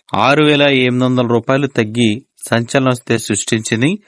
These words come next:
పసిడి ప్రియులకు పండగే. కారణాలు తెలిస్తే ఏంటో కూడా మీరు ఎగురు గంతేస్తారు.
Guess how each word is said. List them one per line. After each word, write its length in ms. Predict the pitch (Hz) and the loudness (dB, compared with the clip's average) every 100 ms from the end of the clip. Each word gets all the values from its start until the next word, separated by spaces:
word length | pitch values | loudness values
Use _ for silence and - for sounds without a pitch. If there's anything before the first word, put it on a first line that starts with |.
| _ _ _ - | _ _ _ -2
పసిడి 320 | 117 - 156 | -2 0 0
ప్రియులకు 440 | 143 143 135 131 131 | 2 2 0 0 -2
పండగే. 440 | 120 113 120 147 | -2 -2 0 -2
కారణాలు 480 | 151 107 110 139 139 | -2 -2 0 0 0
తెలిస్తే 400 | 139 131 - 135 | 0 -2 0 -2
ఏంటో 220 | 123 123 | 0 0
కూడా 180 | 123 123 | 2 0
మీరు 220 | 120 110 | 0 0
ఎగురు 160 | 104 110 | 0 2
గంతేస్తారు. 720 | 107 104 107 107 - 113 180 | 0 0 -2 0 0 0 0